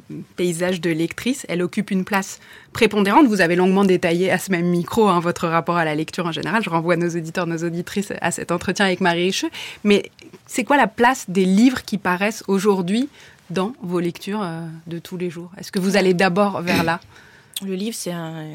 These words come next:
Speaker 2: les livres, c'est un grand mot. En fait, euh, ce qui m'intéresse là où je, je suis un peu Justine Hupp, c'est que,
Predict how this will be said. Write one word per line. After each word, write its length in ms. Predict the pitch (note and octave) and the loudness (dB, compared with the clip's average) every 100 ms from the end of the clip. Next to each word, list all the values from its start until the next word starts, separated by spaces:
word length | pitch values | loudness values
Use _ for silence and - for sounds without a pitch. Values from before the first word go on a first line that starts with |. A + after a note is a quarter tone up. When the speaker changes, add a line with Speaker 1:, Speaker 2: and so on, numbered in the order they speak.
| D#3+ | -4
Speaker 2:
les 200 | F3+ A3 | 0 2
livres, 220 | G#3 A3+ | 0 -6
c'est 160 | - F3+ | -10 -8
un 340 | E3+ D#3+ D#3 | -8 -8 -6
grand 200 | D#3 G3+ | 2 4
mot. 220 | C4 D4 | 4 2
En 140 | F#3+ E3 | 0 -2
fait, 340 | - G3+ - | -2 -4 -2
euh, 280 | F3 E3 E3 - - - - - | -2 -2 -4 -10 -20 -20 -20 -16
ce 240 | - - | -10 -10
qui 400 | - F3+ E3+ E3+ | -8 -8 -6 -2
m'intéresse 560 | F3+ G3 G3 G3 G#3 G3+ | 2 2 2 2 2 4
là 120 | G#3 | 2
où 100 | F#3 | 2
je, 280 | F3+ D#3+ - - - - - - | -4 -6 -8 -14 -18 -20 -20 -20
je 140 | - E3+ | -10 -6
suis 300 | - A3+ G#3 | -2 2 4
un 80 | F3+ | 2
peu 260 | - F#3+ | 0 -2
Justine 480 | F3 F3 - F#3+ E3+ | -2 -4 -6 -4 -2
Hupp, 240 | - B3 - | -2 -2 -2
c'est 220 | - E3 | -2 -4
que, 460 | - F3+ E3+ E3 | -4 0 2 0